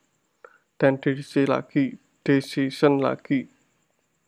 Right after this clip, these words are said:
Ini loop terus jika ya. Jika tidak, maka akan menjalankan proses desisi perulangan,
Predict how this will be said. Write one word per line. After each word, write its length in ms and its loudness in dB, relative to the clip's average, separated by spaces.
Ini 200 4
loop 280 2
terus 520 -2
jika 360 -2
ya. 320 0
Jika 280 2
tidak, 560 0
maka 320 -4
akan 200 -4
menjalankan 560 -4
proses 440 -8
desisi 680 -6
perulangan, 640 2